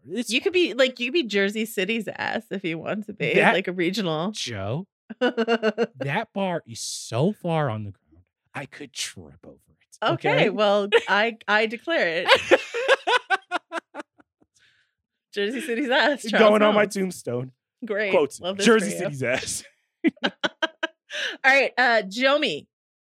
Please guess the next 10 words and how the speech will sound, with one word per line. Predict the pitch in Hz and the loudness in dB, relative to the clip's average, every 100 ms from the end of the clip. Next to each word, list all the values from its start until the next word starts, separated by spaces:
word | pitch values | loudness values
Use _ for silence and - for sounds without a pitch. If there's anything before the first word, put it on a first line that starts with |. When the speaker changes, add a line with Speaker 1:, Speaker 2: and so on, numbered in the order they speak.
| 208 240 | -14 -8
Speaker 2:
for | 240 | -2
a | 233 | -2
third | 233 226 240 | 2 2 2
time, | 240 247 240 | 2 2 2
I | 202 | 0
summon | 247 214 226 196 | 0 -2 0 -2
you | 151 151 160 214 _ _ _ _ _ - | -4 -4 -4 -6 _ _ _ _ _ -12
like | 185 196 | -12 -10
a | |
djinn. | 185 - 294 226 180 | -12 -10 -12 -12 -14